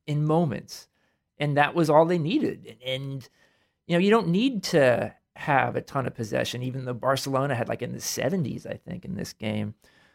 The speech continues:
Um, but, yes, there were some, some shaky calls.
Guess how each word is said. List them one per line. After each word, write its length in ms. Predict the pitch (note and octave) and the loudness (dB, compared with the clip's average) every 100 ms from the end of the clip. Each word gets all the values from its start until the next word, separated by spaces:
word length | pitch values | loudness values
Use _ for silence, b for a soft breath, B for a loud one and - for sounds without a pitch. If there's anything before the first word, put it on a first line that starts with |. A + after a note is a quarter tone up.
| b _ | b _
Um, 540 | B2+ C3 A#2+ B2 - - _ _ _ | 2 4 2 0 -6 -18 _ _ _
but, 340 | D3+ C3+ B2+ _ _ _ _ _ | 6 6 4 _ _ _ _ _
yes, 380 | - E3+ F#3 - | 4 8 8 6
there 160 | F#3 F3 | 6 8
were 180 | D#3+ | 8
some, 440 | D#3 D#3+ D3+ C#3+ - _ _ _ | 6 4 2 0 -6 _ _ _
some 160 | - | -4
shaky 400 | C#3+ - C#3+ D3 | 0 4 2 2
calls. 680 | A#2+ C3 C3 C3 C3 C3+ - | 0 4 6 6 4 -4 -16